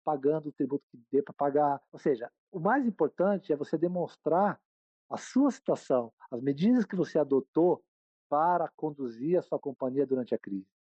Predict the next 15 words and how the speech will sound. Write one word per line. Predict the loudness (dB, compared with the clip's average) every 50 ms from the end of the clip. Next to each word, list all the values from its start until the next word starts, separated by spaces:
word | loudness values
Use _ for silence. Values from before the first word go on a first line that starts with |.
| _ _ _ -4
Seja | 0 2 2 2 2 0
no | 0 0 0
âmbito | -2 -2 -2 _
trabalhista, | -2 -2 0 2 2 4 4 4 2 2 0 -2 -4 -4 _
tributário, | -2 -2 -2 -2 -6 -6 _ 0 2 2 2 2 0 0 -2
contratual, | -2 -2 -4 -2 0 0 0 0 0 0 0 2 2 2 2 2 0 0 -2 _ _ _ _ _ _ _ _
enfim. | -4 -4 -2 0 0 0 -2 -2 _ _ _ _ _ _ _ -4
A | -4 0
diligência, | 2 2 2 4 2 0 0 0 2 4 4 4 4 2 2 0 -4 -4 -2 -2 -2 -2 -6 _ _ _ _ _
o | -8 -4
de | -2 2
lealdade, | 2 4 4 2 2 0 2 2 2 2 2 0 -4 _ -10 -10 -4 -2
vai | -2 -2
ser | -2 0 0 -2 -2 -2 -4 -6
aferido | -6 -6 -6 _ -4 -2 0 0 0 0 -2 -4